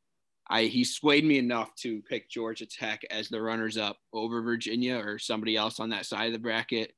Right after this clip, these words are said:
I simply think they're just the best team in the conference, Florida State. And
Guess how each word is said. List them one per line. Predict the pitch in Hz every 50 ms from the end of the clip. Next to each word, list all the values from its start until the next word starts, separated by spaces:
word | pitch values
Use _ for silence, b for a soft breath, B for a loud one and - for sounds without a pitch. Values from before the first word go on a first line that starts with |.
| _ _ _ _ _ _ _ _ _ _ _ _ -
I | 127
simply | - - 165 160 143 143 131
think | - 139 131 117
they're | 120 117
just | 104 110 - -
the | 107
best | 101 104 98 98 -
team | - 104 101
in | 101
the | 104
conference, | - - 95 104 - 120 113 -
Florida | - 123 117 117 120
State. | - - - 139 143 151 - _ _ -
And | 101 104 92 104 101 101 101 - -